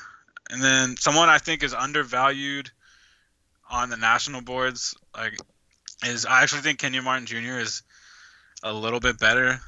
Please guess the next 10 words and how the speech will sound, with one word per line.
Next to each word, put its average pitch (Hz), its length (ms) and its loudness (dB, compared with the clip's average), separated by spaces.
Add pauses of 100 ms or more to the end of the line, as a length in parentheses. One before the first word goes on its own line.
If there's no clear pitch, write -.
than 104 380 -4
the 113 80 -4
ninetieth 113 520 2
player 117 200 -2
in 120 120 -2
the 107 80 -2
draft. 113 520 2
I - 20 -12
mean, 107 260 -8
he's, 123 500 -2